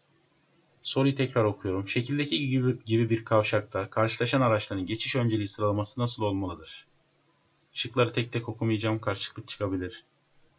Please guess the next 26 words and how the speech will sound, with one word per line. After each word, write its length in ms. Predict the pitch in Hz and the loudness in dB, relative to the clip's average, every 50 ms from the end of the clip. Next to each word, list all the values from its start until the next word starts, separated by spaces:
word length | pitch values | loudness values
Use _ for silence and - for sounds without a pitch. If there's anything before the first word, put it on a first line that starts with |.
| _ _ _ _ _ _ _ - | _ _ _ _ _ _ _ -10
Şıkları 380 | - - 123 - 131 123 117 | -8 -8 -4 0 0 2 2
görüyorsunuz. 760 | 110 113 113 110 104 101 - - 101 101 101 98 - - - - | 4 2 2 2 2 0 -2 -2 -2 -2 0 0 0 -2 -4 -4
Bu 60 | 101 107 | -6 -4
sorumuzun 480 | - - 120 123 117 113 117 110 101 | -2 0 0 0 2 0 0 -2 0
doğru 240 | 101 104 110 113 120 | 0 0 0 0 0
cevabı 600 | 123 127 131 131 131 131 127 127 135 135 135 143 - _ _ _ _ _ _ _ _ _ _ _ _ _ _ - - 98 | 0 0 2 4 4 2 2 2 0 0 0 -2 -6 _ _ _ _ _ _ _ _ _ _ _ _ _ _ -12 -2 2
B 160 | 110 123 139 | 4 4 4
şıkkı 300 | - - - - - 123 | 2 0 -4 -4 -2 0
olacaktır. 680 | 120 107 107 110 107 104 107 - - 98 98 101 - _ _ _ | 0 0 2 2 2 2 2 -2 -6 -6 -6 -6 -10 _ _ _
İki, 380 | 120 120 - - 127 117 110 | -8 -8 -4 -2 -2 -2 0
üç 340 | 104 110 135 139 - - - | 0 -2 -2 -2 -2 -2 0
ve 200 | 120 127 117 107 | 0 0 0 2
bir 120 | 107 123 123 | 2 2 2
sıralamasıyla 720 | - - - 110 107 104 104 101 101 98 - - 107 98 | 0 0 0 2 2 2 2 0 0 -2 -4 -4 -4 -4
olmalıdır. 640 | 92 87 85 85 82 80 78 - 73 - - - _ _ _ _ _ _ _ _ _ _ _ _ _ _ _ _ _ _ _ _ _ _ _ _ _ _ _ _ - _ _ _ _ _ _ _ _ _ _ _ _ _ _ _ | -2 -4 -4 -6 -6 -8 -12 -14 -16 -18 -18 -18 _ _ _ _ _ _ _ _ _ _ _ _ _ _ _ _ _ _ _ _ _ _ _ _ _ _ _ _ -20 _ _ _ _ _ _ _ _ _ _ _ _ _ _ _
Devam 380 | 92 104 110 127 139 135 135 127 | 0 2 6 8 8 8 8 6
ediyoruz. 600 | 113 98 98 92 92 98 113 123 123 - - - | 4 4 2 2 4 4 2 2 2 -2 -4 0
Bekleme 400 | - 113 117 113 - 139 143 160 | 0 0 0 2 2 4 6 6
amacıyla 440 | 160 156 151 143 135 143 151 147 143 | 8 8 6 6 4 2 4 6 6
yapılan 460 | 139 127 123 - 123 117 113 110 101 | 6 6 6 4 2 2 4 4 4
duraklamanın 580 | 104 117 120 120 120 - 123 117 117 113 110 107 | 4 4 4 4 4 0 2 2 4 4 4 2
süresi 480 | 104 - - - 113 113 113 - - 123 | 0 -2 -2 0 0 0 0 -2 -4 0
en 200 | 120 135 139 135 | 2 2 2 2
çok 280 | 139 - 131 131 - | 2 0 -2 -2 0
kaç 260 | - 110 110 - - | 0 0 0 0 -4
dakikadır? 680 | 98 95 - 92 85 - 90 - - 80 - - - | -6 -8 -8 -10 -10 -10 -10 -10 -10 -12 -14 -14 -16